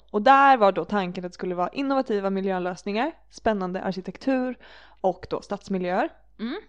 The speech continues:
Speaker 1: Tycker du att det stämmer in på det man ser nere i Västra Hamnen?
Speaker 2: Ja, men framförallt Bo noll ett, eh, delen.
Speaker 1: Ja.
Speaker 2: Där är det liksom, för det jag tycker är kul med Västra Hamnen är att alla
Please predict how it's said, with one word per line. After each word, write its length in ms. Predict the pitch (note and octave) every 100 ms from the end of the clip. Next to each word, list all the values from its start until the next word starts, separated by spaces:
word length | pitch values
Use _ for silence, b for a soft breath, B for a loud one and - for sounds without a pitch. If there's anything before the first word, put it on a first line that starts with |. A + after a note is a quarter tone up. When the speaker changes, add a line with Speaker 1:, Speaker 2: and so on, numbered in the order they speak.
| _ _ -
Speaker 1:
Tycker 200 | B3+ C#4+
du 140 | D#4
att 100 | D#4
det 100 | B3+
stämmer 260 | B3+ A#3+ A#3+
in 180 | A#3 A3+
på 100 | G#3
det 120 | F#3+
man 180 | F#3 F#3+
ser 300 | G3+ F3 F3+
nere 200 | F3+ F#3
i 20 |
Västra 260 | F3+ E3+ F3
Hamnen? 320 | E3+ - F#3+ b b
Speaker 2:
Ja, 360 | C4+ D#4 F4 E4+
men 200 | D#4 C#4+
framförallt 460 | D4 C#4+ A#3+ B3
Bo 140 | D#4 D4+
noll 240 | C#4+ C4+
ett, 400 | A#3+ - _ -
eh, 460 | G3+ F#3+ F#3 F#3 G3
delen. 360 | G3 F3+ D#4+ - - _
Speaker 1:
Ja. 220 | A#3+ F#4 - - - _ _ - _ _ _ _ - _ -
Speaker 2:
Där 140 | C#4
är 60 | D4+
det 60 |
liksom, 560 | D4+ C#4+ - C4+ C4 C4 B B B
för 60 | C#4
det 60 |
jag 160 | D4+ D#4
tycker 160 | D4+ D4+
är 60 |
kul 180 | D4 E4
med 80 | F#4
Västra 220 | F4 D4+
Hamnen 220 | C4+ A#3
är 200 | A3 G#3
att 200 | G#3+ - - _ -
alla 680 | A#3 A3 G3+ G3 F#3+ F#3+